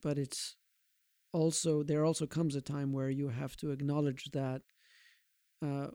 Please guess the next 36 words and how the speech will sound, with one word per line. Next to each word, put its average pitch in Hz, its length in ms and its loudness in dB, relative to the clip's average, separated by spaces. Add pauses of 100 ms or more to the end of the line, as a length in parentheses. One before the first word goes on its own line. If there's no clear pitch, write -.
(100)
we 151 200 4
are 156 160 6
the 139 120 0
society 156 640 0
that 139 180 -4
we 143 160 0
are 131 160 0
today, 135 540 -2 (800)
uh, 131 180 -4 (380)
because 143 340 -2
we're 143 140 -2
more 135 240 -4
inclusive. 139 720 -10 (280)
And 170 160 4
so 196 160 2
I 190 100 4
think, 214 300 2
I 185 140 8
think 220 180 4
it's - 80 2
actually 180 220 2
very 165 240 4
different 160 720 0
to 160 180 -4
hold 180 800 6 (720)
an 151 240 0
icon 165 560 0
on 160 180 0
a 139 80 0
pedestal 143 720 0 (640)
versus 147 340 -2
putting 151 360 0
it 135 100 -2
in 139 160 -2
a 135 60 -2
vitrine. 131 540 -10